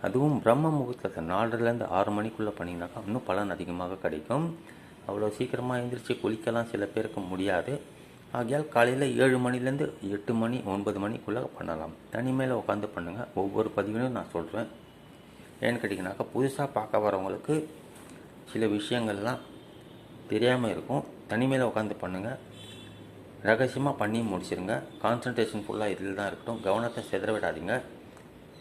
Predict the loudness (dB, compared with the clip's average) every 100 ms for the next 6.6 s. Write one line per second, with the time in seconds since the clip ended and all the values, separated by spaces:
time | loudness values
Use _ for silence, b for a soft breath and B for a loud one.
0 | -18 -8 -2 2 6 6 10 8 8 4
1 | 4 4 2 2 2 0 0 -2 -2 2
2 | 2 2 0 0 -2 -2 -2 -2 -8 -4
3 | -2 -2 -2 -2 -2 -8 -8 -10 -10 -14
4 | -18 -20 -20 -20 -20 -20 -18 -18 -18 -18
5 | -18 -12 0 2 6 6 6 2 -2 -2
6 | 0 0 2 2 2